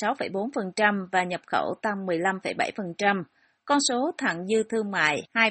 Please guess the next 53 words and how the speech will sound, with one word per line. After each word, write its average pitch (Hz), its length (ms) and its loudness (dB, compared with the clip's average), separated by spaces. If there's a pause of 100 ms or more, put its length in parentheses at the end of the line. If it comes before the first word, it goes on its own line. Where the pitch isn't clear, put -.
phẩy - 160 -2
năm 220 220 0
mươi 202 180 0
ba 196 220 4
tỷ 117 140 -2
đô 208 160 0
la 196 380 4
được 185 220 -2
ghi 220 100 -2
nhận 160 400 -2
trong 196 220 0
giai 190 140 0
đoạn 165 240 0
này 175 220 2 (320)
là 247 120 4
một 220 120 0
sự 190 280 0
cải - 220 0
thiện 165 240 -6
rõ 165 280 0
rệt 196 240 0
so 214 140 -4 (120)
với 208 120 -2
cùng 180 300 -6
kỳ 175 120 -4
năm 180 180 -6
ngoái, 180 400 0 (280)
chỉ 160 140 0
ở 110 260 2
mức 285 200 -4
một 185 280 -2
phẩy - 160 -2
năm 185 180 -4 (120)
tỷ - 80 -4 (120)
đô 185 120 -2
la. 175 240 4 (760)
Báo 226 200 6
cáo 240 200 6
cho 269 120 0
biết, 240 260 2 (280)
có 349 100 -2
hai 269 220 4
mươi 233 120 0
hai 214 200 0
mặt 202 200 0
hàng 180 220 -4
xuất 277 200 -4
khẩu - 220 0
của - 160 -12
Việt 180 200 -4
Nam 185 320 2
đạt 160 220 -2
mức 254 120 -2